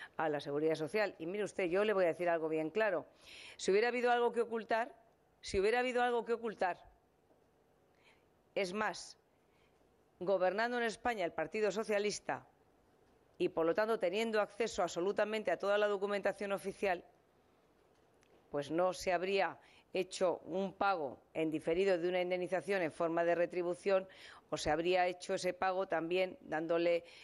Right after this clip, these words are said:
la forma en su parte de cotizaciones sociales. No se entendía que hubiera nada que ocultar y no había nada que ocultar. Y por eso hi-, se hizo con esa claridad. Fue un acuerdo entre partes.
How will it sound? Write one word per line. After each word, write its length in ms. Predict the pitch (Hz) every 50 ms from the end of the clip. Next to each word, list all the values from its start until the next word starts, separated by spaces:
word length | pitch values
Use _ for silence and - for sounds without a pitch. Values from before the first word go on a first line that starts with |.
| - - -
la 160 | 160 156 143
forma 440 | - - 190 185 190 185 170 147 -
en 100 | - 151
su 180 | 139 - 151 139
parte 460 | - 170 170 160 - 180 175 180 - - - - - - -
de 180 | 170 147 175 175
cotizaciones 800 | 185 190 185 175 151 - 151 143 - - 170 165 165 165 156 143
sociales. 580 | - - 147 - - 220 233 226 185 160 147 147
No 300 | 175 190 208 214 214 - -
se 160 | - - 202
entendía 560 | 180 165 160 175 170 170 185 196 196 185 - - - - _ _ -
que 140 | - 190
hubiera 260 | 175 180 190 190 185 175
nada 240 | 180 180 180 175
que 80 | 175 180
ocultar 440 | 160 - 180 180 - 214 196 - - -
y 140 | - 190
no 160 | 185 196 202 202
había 260 | 196 208 202 202 196
nada 280 | 190 190 190 185 180 156
que 80 | 180
ocultar. 500 | 185 165 170 180 175 - 190 175 - - - - _ _ _ _ _ -
Y 80 | 170 160
por 160 | - 170 170
eso 220 | 180 151 175 185
hi-, 180 | 180 170 170 147
se 160 | - 175 175
hizo 300 | 170 - - 175 165 - - - - - - -
con 220 | - 170 160 165
esa 240 | 160 151 - 156 147
claridad. 420 | 160 151 151 160 175 214 196 - - - - - _
Fue 180 | - - 190
un 100 | 190 190
acuerdo 340 | 190 180 - 202 196 180 180
entre 200 | 170 170 180 175
partes. 500 | 175 254 254 233 - - 147 135 - -